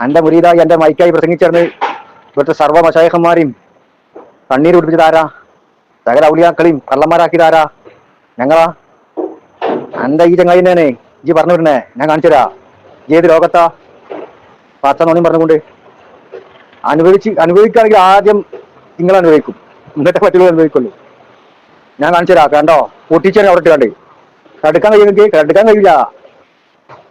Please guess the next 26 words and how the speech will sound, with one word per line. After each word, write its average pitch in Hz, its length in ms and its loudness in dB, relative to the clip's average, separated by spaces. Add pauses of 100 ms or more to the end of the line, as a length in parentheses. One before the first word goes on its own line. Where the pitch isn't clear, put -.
(180)
എന്നാ 151 180 -4
പറട്ടെ, 160 240 0 (920)
എന്റെ 151 180 0
മറ്റവൻ 170 220 0
പറട്ടെ, 160 200 -2 (680)
നമ്മൾ 135 200 -4
നോക്കുക. 156 220 0 (800)
ഞങ്ങളെ 160 320 0
ആക്രമണം 196 360 -2 (100)
എന്ന് 180 180 0
പറഞ്ഞാൽ 143 240 2
ചാവേറ 156 340 2
ആയിക്കോട്ടെ, 160 360 0
എന്താ 156 160 2 (760)
ചാവേറ 170 300 2
ആയാലും 202 220 2
ഒന്നും 190 180 2
സംഗതി 190 220 0
സംഭവിക്കൂല. 156 360 0 (920)
എത്ര - 180 -4 (100)
ആക്രമണം 196 320 0
നടത്തി 175 220 -4 (800)
തിരിച്ചടിക്കാൻ 175 400 0
കഴിയുന്നുണ്ടോ? 139 240 0 (680)
കാരണം 220 200 -2
കഴിയൂല, 254 240 2